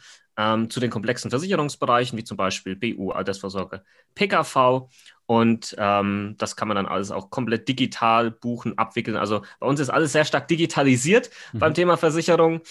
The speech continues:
Speaker 1: Und, ähm, ja, ich gucke halt auch immer so ein bisschen, wie kann man das Thema vielleicht auch anders angehen, als vielleicht, ja, das die ganze Zeit so gemacht wurde. Ähm, ich wurde immer mal gefragt: „Basti, was ist so dein Konzept? Was ist deine,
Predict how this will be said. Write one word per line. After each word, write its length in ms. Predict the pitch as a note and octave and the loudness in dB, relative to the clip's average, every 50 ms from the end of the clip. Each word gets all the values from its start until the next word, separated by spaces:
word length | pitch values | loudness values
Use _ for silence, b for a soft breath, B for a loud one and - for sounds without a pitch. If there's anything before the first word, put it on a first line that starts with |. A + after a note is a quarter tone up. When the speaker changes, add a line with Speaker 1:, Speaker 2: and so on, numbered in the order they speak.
| B B B B B _ _ | B B B B B _ _
Speaker 1:
Und, 540 | - C#3 C#3+ D3 C#3+ C#3+ C#3+ D3 C#3 C3 D#3 | 4 6 6 6 6 6 4 4 2 2 2
ähm, 360 | C#3+ C3+ C3+ C3+ C#3 C#3 C#3+ | 4 4 4 4 4 2 2
ja, 140 | D#3+ F3+ D3+ - | 2 2 2 2
ich 140 | E3 - | 0 0
gucke 180 | - - A#3 A#3+ | 0 0 2 4
halt 100 | G#3 F3+ | 4 4
auch 120 | F3 E3 | 4 2
immer 320 | - F3+ F3+ F3 E3+ E3 D#3+ | 2 2 4 4 4 4 4
so 60 | D#3+ | 2
ein 80 | D#3 D3 | 0 0
bisschen, 520 | E3 D#3+ - - - D3+ D3 D3 C3+ B2 | -2 -2 -2 0 0 0 2 0 -2 -4
wie 140 | C3 D#3 D#3+ | -6 -8 -6
kann 180 | - - D3 | -4 -2 0
man 120 | C#3+ D3 C#3 | 2 2 0
das 160 | C#3 C3+ - | 0 -2 -2
Thema 240 | - C3+ C3+ C#3 C3 | -2 0 0 0 0
vielleicht 240 | - A#2+ A#2 A#2 - | 0 -2 -4 -2 0
auch 260 | A2 A#2 B2 - b b b b b _ | 0 0 -2 -2 b b b b b _
anders 520 | G2 A2 B2+ B2+ C3 B2 A#2 - - - - | 0 2 4 6 6 4 4 0 -6 -2 0
angehen, 680 | A2 A2+ B2+ B2+ B2+ A2+ A#2 A2 G#2+ G#2+ G2+ G#2 - b b b b _ | 0 2 4 4 4 4 4 4 4 4 2 0 -4 b b b b _
als 680 | - G#2+ G#2+ A2 A2+ A2+ G#2+ G#2 - - - - - _ _ | -2 2 2 4 2 2 0 -2 -6 -8 -8 -8 -10 _ _
vielleicht, 840 | - - - - A#2 A2 G2+ G2+ G2+ G2+ G#2 G2+ - - - - - _ _ _ _ | -16 -10 -6 -2 0 2 2 4 2 2 0 -2 -6 -12 -14 -18 -20 _ _ _ _
ja, 260 | - F#2+ F2 F2 F2+ - _ _ _ _ | -4 -4 -4 -4 -6 -12 _ _ _ _
das 260 | - A2 - - - | -8 -6 -6 -6 -6
die 80 | - - | -8 -2
ganze 260 | G2 A#2 - G2 A#2 | -2 -2 -2 -2 -6
Zeit 220 | - - G2+ G2 - | -2 -2 -2 -2 -2
so 80 | - | -4
gemacht 360 | F#2+ F#2+ F#2+ F#2+ - - - B B B B B B B B B B B | -4 -4 -4 -4 -4 -8 -14 B B B B B B B B B B B
wurde. 580 | - G#2+ G#2+ A#2+ C3 C#3 C3+ C#3+ C3+ C3+ B2 - A#2 | -10 -4 0 4 4 4 6 6 4 4 4 2 2
Ähm, 160 | A2+ A2+ A2+ | 2 2 0
ich 120 | F#2+ - | 0 0
wurde 140 | C3 B2+ - | -2 0 2
immer 140 | - C3 C3 | 2 2 2
mal 100 | - A#2 | 2 0
gefragt: 240 | A2 - - B2 B2+ | -2 -2 -6 -6 -6
„Basti, 420 | B2 A#2+ - - C#3+ C3+ C3 G2+ | -6 -8 -4 -2 0 0 0 0
was 160 | - A#2+ - | 0 -2 -2
ist 120 | - C3+ - | -2 -4 -4
so 100 | C#3 A2+ | -2 -2
dein 160 | A#2 G#2 - | -2 -2 -2
Konzept? 460 | - - A#2+ - - - - E3+ - | -4 -6 -6 -4 -2 -2 -2 0 -2
Was 100 | B2+ A#2+ | -6 -6
ist 180 | C3+ B2 - - | -6 -6 -2 0
deine, 340 | A#2+ A2+ A#2+ A#2+ A#2 A2+ | 0 2 2 0 0 -2